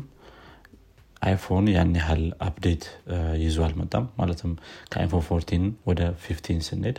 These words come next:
እ፣ ስፔሻሊ ፕሮ ቨርዥኖቹ ብዙ ለውጥ የላቸውም ከአንዳንድ የተወሰኑ ለውጦች በስተቀር። እ፣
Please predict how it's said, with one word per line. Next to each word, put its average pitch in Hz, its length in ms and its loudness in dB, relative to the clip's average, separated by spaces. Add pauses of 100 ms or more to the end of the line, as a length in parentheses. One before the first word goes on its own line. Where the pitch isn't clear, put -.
(600)
እ፣ 92 80 0 (140)
ስፔሻሊ 85 420 0
ፕሮ - 220 2
ቨርዥኖቹ 82 440 0 (1400)
ብዙ 101 280 8
ለውጥ 82 220 4
የላቸውም 87 480 0 (480)
ከአንዳንድ 82 1200 2
የተወሰኑ - 400 -2
ለውጦች 87 360 -2
በስተቀር። - 380 -4 (720)
እ፣ - 100 0